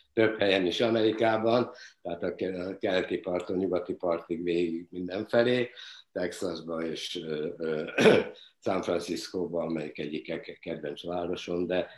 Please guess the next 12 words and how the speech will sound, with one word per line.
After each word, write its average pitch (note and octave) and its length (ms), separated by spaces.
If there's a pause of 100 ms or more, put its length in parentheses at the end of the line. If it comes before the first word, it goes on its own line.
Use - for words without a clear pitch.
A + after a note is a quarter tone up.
de A2+ 200
nagyon G2 320
sok - 220
felé D#2 240
jártam, D2+ 440
egész D#2+ 320
lehet D#2 220
San D#2 240
Diego-ig. C#2+ 640
Tehát, - 280 (200)
ö, A#2+ 240 (640)
ö, B2 180